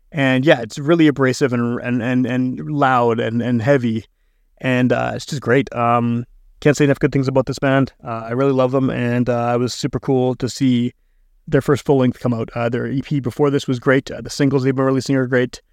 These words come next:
and, uh, this is a really cool album. I got it on tape. Um, and yeah, Hopscotch Battle Scars. I can never say their name fa-, I always speak too fast, and I say Hopscotch Battle Scars, but it's Hopscotch Battle Scars,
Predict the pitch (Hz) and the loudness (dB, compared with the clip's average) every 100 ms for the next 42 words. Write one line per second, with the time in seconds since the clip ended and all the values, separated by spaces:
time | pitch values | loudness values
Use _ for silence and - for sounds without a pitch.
0 | _ _ _ - 117 117 117 117 - 120 | _ _ _ -6 -2 0 0 -2 -2 -2
1 | 117 120 - 120 117 123 120 - 117 113 | 0 0 2 0 2 2 -2 -4 -2 -2
2 | 113 117 113 113 - 165 - _ _ _ | 0 0 0 0 2 2 0 _ _ _
3 | - 113 110 110 113 107 - - - - | -10 -6 -4 -2 -4 -6 -12 -20 -20 -20
4 | - - - 120 113 117 - _ - _ | -20 -18 -4 -2 0 -2 -6 _ -20 _
5 | - - - - - - - 143 - 139 | -20 -20 -20 -20 -20 -12 0 0 4 0
6 | 135 151 151 - - _ _ - 151 170 | 2 2 2 -2 -12 _ _ -6 -2 0
7 | 208 190 147 127 147 - 101 131 131 165 | 0 -2 0 0 0 -2 -6 -4 -2 -2
8 | 160 - - - 175 - - 107 120 - | -2 -10 -16 -6 -2 -2 -2 -4 -6 -10
9 | - _ _ - - 127 120 120 127 175 | -18 _ _ -12 -2 -2 0 -4 0 2
10 | 139 135 123 113 107 - _ - - - | 4 2 0 -4 -8 -16 _ -20 -14 -12
11 | - - 175 - 165 147 - 127 135 - | -12 -4 -4 0 -2 -2 0 2 2 0
12 | - 127 165 | -4 -4 -4